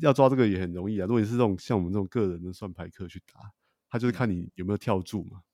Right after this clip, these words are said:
Speaker 1: 哦，你，你假设你，
Speaker 2: 嗯，嗯。
Speaker 1: 哦，你，你小的时候下十块，你大的时候下两百块，这种人就是有问题啊。哦，
Speaker 2: 嗯。
Speaker 1: 他们可能都有一个，都有一个S O P啦。假设有一个，一个玩家来，他的这个大小注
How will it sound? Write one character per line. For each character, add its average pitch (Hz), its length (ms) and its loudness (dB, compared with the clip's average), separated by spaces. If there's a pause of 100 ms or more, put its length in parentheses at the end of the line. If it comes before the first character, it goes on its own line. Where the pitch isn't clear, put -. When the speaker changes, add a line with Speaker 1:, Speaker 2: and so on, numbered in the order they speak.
(120)
Speaker 1:
哦， - 120 -20
你， 92 140 -12
你 104 140 -8
假 92 120 -6
设 107 100 -2
你， 90 180 -2
Speaker 2:
嗯， 92 100 -10
嗯。 82 80 -20 (240)
Speaker 1:
哦， 90 220 -12
你， 90 240 -8
你 90 180 -14
小 - 300 -4
的 95 60 -2
时 98 60 -6
候 110 80 2
下 101 200 -4
十 92 200 -8
块， 92 300 0 (240)
你 104 80 -12
大 120 140 6
的 104 60 6
时 110 40 4
候 110 60 4
下 123 100 0
两 101 140 2
百 101 160 0
块， 98 220 -2
这 113 120 -4
种 90 140 -4
人 87 80 -8
就 104 80 -6
是 104 80 -8
有 101 80 -10
问 95 180 -6
题 - 200 -20
啊。 107 80 -16 (440)
哦， 92 140 -6
Speaker 2:
嗯。 - 20 -6
Speaker 1:
他 107 80 -4
们 107 100 -2
可 98 140 -8
能 87 100 -10
都 104 140 -4
有 87 100 -6
一 95 60 -6
个， 87 420 -8 (140)
都 101 120 -8
有 95 40 -6
一 - 20 -12
个 95 140 -10
S - 100 -10
O 90 80 -4
P 92 200 -12
啦。 90 200 -10
假 87 140 -20
设 101 120 -10
有 95 40 -6
一 95 80 -8
个， 92 100 -12 (120)
一 101 100 -18
个 90 240 -8 (460)
玩 95 120 -12
家 98 200 -8
来， 90 140 -6
他 92 120 -8
的 92 120 -6
这 90 120 -10
个 92 100 -6 (200)
大 107 120 -4
小 90 160 -8
注 92 240 -4